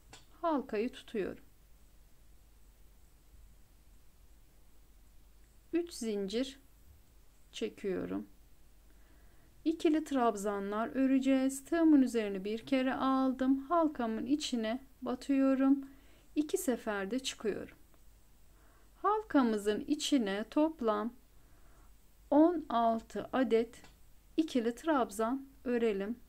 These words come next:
Zincirimle beraber dört adet oldu. On iki adet örelim, sonrasında görüşelim. Evet, on altı adet ördüm.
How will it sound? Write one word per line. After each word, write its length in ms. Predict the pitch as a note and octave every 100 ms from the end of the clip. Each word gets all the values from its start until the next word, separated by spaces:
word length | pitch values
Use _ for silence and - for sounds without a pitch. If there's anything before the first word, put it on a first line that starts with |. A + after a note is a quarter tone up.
| - -
Zincirimle 720 | - D#4+ F4 D#4+ C4 A#3 A#3+
beraber 640 | C#4 C4 A#3 A3 A#3+ B3
dört 280 | A3 B3 C4
adet 320 | C4 C4 C4+
oldu. 520 | C4+ C4 B3+ B3 C4+ C4+ - - - - -
On 160 | E4+ F4+
iki 220 | D#4 C4+
adet 400 | A#3+ A3+ B3 -
örelim, 420 | D4+ D4 C#4 D4
sonrasında 680 | - F4+ E4 A3+ - A3 B3
görüşelim. 600 | A#3 G#3+ G#3+ - - - - - - - - - - - - - - - - - - - - - - - - _ -
Evet, 460 | - D#4 B3+ B3+ -
on 160 | D4+ E4+
altı 360 | C4+ C4 B3+
adet 320 | A3+ G3+ G#3 -
ördüm. 480 | C4 C#4 C#4 C#4+